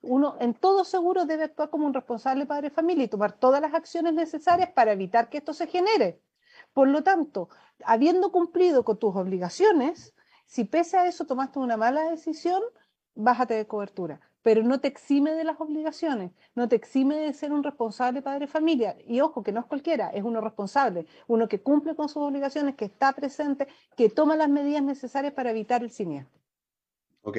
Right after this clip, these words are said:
Speaker 2: qué buena descripción esa que hiciste, digamos, como un buen padre de familia. Excelente. Ok, bueno.
Speaker 1: Lo dice la ley.
Speaker 2: Sí, lo dice la ley, sí, lo sé, pero qué bueno que se
Speaker 1: Textual.
Speaker 2: repita, porque muchas veces,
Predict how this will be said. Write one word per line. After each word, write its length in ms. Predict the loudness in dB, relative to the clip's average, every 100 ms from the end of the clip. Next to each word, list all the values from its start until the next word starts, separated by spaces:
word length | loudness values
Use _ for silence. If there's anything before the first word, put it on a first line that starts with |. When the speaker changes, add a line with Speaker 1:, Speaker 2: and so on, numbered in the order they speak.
| -4 -2
Speaker 2:
qué 100 | 0
buena 240 | 2 2
descripción 600 | 2 0 -8 -4 -2 0
esa 580 | 0 0 0 0 -4 -8
que 120 | -8
hiciste, 420 | -8 -6 -8 -6 -4
digamos, 260 | -4 -4
como 160 | -6 -8
un 120 | -6
buen 200 | -6 -4
padre 300 | -2 -2 -2
de 40 |
familia. 360 | -6 -14 -14 -16
Excelente. 480 | -18 -8 -6 -6 -8 _ _ _ _ _ -8
Ok, 180 | -4 -2 -4 -14 _
bueno. 240 | 2 2 2
Speaker 1:
Lo 80 |
dice 160 | -2 0
la 140 | 0
ley. 360 | 2 0 -4 -8 _ _ _ _ -2
Speaker 2:
Sí, 200 | 0 4
lo 120 | 4
dice 180 | 4 2
la 120 | 4
ley, 240 | 4 2
sí, 200 | -4 -4
lo 120 | -4
sé, 180 | 0 0
pero 260 | 4 2 2
qué 80 | 2
bueno 220 | 2 2
que 60 |
se 60 | 2
Speaker 1:
Textual. 220 | 4 4
Speaker 2:
repita, 440 | 0 -6 -4 -2 0
porque 240 | -2 -2
muchas 280 | -2 -2 0
veces, 440 | 0 0 -4 -4